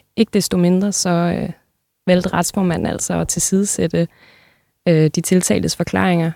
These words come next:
fordi at de synes, at Cornelius Bach trods alt gengav det her overfald meget detaljeret og sammenhængende.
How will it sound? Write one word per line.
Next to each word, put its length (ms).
fordi 280
at 100
de 60
synes, 340
at 80
Cornelius 420
Bach 260
trods 260
alt 280
gengav 440
det 100
her 80
overfald 520
meget 360
detaljeret 500
og 80
sammenhængende. 460